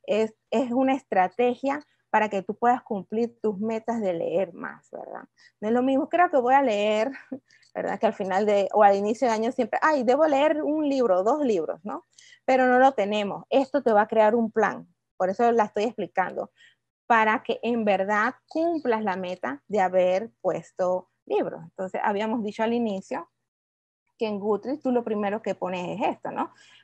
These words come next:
Por ejemplo, en el mío, este, mi meta son sesenta y cinco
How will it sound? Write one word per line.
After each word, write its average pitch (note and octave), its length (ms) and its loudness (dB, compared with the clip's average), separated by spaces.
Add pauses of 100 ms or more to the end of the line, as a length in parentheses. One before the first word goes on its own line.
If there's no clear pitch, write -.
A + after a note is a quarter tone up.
Por A3 100 -4
ejemplo, A3 260 -2
en G#3+ 120 -2
el G3+ 100 -2
mío, E4+ 460 -4
este, A3 340 -4
mi G3+ 140 -4
meta A3 340 -4
son B3 220 -4
sesenta A3+ 420 -8
y F3 40 -10
cinco D4 680 -2